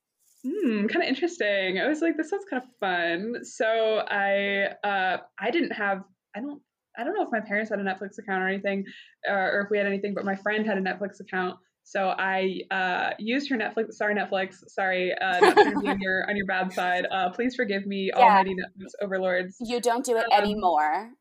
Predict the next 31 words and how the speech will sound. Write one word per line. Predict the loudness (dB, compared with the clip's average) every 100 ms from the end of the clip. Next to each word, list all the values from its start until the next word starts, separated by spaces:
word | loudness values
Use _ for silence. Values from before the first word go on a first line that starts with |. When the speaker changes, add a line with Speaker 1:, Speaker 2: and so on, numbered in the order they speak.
| _
Speaker 2:
You, | -8 -2 0
Speaker 1:
I | 4 4
Speaker 2:
uh, |
Speaker 1:
don't | 4
Speaker 2:
now | 8 8
Speaker 1:
do |
it | 8
Speaker 2:
have | 6 6
your | 6 6
Speaker 1:
anymore. | 6 6
Speaker 2:
own |
Speaker 1:
I, | 4
Speaker 2:
account. | 0 0 0 -2
They | -6
don't | -2 -2 0
need |
Speaker 1:
we | 0
Speaker 2:
to |
Speaker 1:
have | 0
Speaker 2:
kick | -2 0
Speaker 1:
the |
Speaker 2:
you | 6
Speaker 1:
family | 6 8 4
Speaker 2:
off. | 0
Speaker 1:
account | -4 0
with | 0
separate | 0 0 0 0
profiles. | 0 0 0 0 2 2 2 -2 -10 -16 _ _ _ _
It's | -4 -4 -2
fine. | 0 2 2 4
Speaker 2:
Yeah. | 4